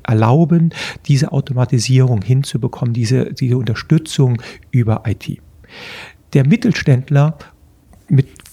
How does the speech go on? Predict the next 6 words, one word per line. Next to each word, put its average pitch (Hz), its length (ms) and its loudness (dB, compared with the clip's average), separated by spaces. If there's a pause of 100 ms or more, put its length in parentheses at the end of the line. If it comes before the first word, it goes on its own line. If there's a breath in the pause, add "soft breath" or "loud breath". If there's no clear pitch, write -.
(140)
fünfhundert 185 600 2
Mitarbeitern 151 760 -2
oder 143 120 0
mit 147 200 0
hundert 247 400 0
Mitarbeitern 147 880 0